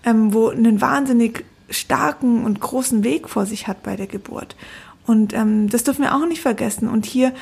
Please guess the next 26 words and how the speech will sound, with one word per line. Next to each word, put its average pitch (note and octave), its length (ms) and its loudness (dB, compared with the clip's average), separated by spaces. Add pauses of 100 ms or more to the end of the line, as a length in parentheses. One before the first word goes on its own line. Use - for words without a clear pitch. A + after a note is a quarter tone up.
(140)
spielt C#4+ 260 2
ein B3 140 4
zweiter A3 340 0
Mensch C4+ 380 2
eine B3+ 100 2
Rolle. - 380 -6
Also A#3 200 2 (300)
das B3+ 180 -2
ist - 160 -8 (880)
unfassbar, D4 1000 0 (180)
ein A#3 100 4
unfassbarer C4 1080 -2
wichtiger B3+ 420 -2
Aspekt A#3 340 -6
zwischen A3+ 320 -2
Teamarbeit, A3 560 0
also - 180 -4
in, A3 240 2 (240)
also - 220 -8 (360)
um A#3 120 2
die G#3 140 0
Teamarbeit A#3+ 480 0
zwischen A#3 340 -2 (440)
Mutter C4+ 360 2
und G#3 220 0
Kind. C#4+ 400 0